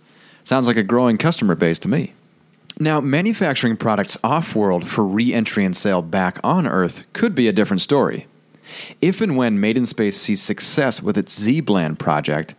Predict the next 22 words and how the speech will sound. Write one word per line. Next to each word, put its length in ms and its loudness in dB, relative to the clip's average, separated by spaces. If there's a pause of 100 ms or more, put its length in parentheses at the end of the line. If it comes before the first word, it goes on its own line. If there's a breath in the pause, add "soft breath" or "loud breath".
(340 loud breath)
new 220 2
entrants 360 0
will 140 2
certainly 640 0
enter 200 -2
the 120 0
space 340 0
manufacturing 560 -2
sector, 480 -2 (140 loud breath)
seeing 360 0
as 180 2
Z-Bland 500 0
fiber 340 0
is 220 0
a 140 0
two 260 -4
point 260 -2
five 420 -2
billion 440 0
dollar 260 2
commercial 400 0
opportunity, 720 0